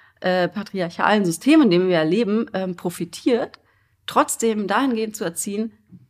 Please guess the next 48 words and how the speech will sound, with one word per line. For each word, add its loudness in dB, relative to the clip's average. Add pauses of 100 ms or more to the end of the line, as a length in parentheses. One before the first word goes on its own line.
(160)
dass -2
er 0
dieses -4
System -6
in -6
Frage -2
stellt -8
und -6
dass -4
es -8
sozusagen, -6
dass -14
er, -12
dass -16
Männlichkeit -2
neu 0
gedacht -6
wird -6
und -4
neu -2
gelebt -6
wird, -8
ne? -2 (520)
Das -20
klingt -14
jetzt -14
alles -6
wahnsinnig -4
hochgestochen, -6
aber 0
ich -12
glaub, -8
du -6
weißt, 2
was -12
ich -10
meine, 2
ne? 2
Das, -2
ich -8
war 2
da 2
erstmal -2
so, -2
oh -2
mein 0
Gott, 2
ähm, -4